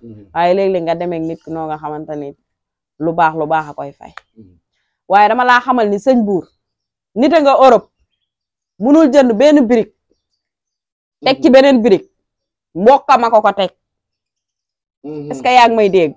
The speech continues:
Speaker 1: Mbokkam.
Speaker 2: Mbokkam a ko ko teg.
Speaker 1: Mhm.
Speaker 2: Xarit dina la ko def.
Speaker 1: Mhm.
Speaker 2: Waaye li ci ëpp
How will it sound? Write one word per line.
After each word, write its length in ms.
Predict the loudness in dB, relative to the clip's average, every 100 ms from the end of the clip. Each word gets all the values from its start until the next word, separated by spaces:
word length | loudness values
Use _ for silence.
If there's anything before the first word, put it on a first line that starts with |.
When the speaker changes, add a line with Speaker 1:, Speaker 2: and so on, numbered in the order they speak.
| -14
Speaker 1:
Mbokkam. 460 | -14 -14 -12 -14 -16 _ -14
Speaker 2:
Mbokkam 520 | 0 0 0 0 -2
a 60 | 0
ko 120 | -2
ko 100 | -4
teg. 180 | -6 -10 _ _ _ _ -20
Speaker 1:
Mhm. 200 | -20 -20 _ _
Speaker 2:
Xarit 380 | -2 2 2 0
dina 200 | 0 2
la 100 | 2
ko 100 | 2
def. 220 | -2 -4 _ _ _ _ -20
Speaker 1:
Mhm. 260 | -20 -16 0
Speaker 2:
Waaye 240 | 4 4
li 140 | 4 0
ci 100 | 2
ëpp 200 | 2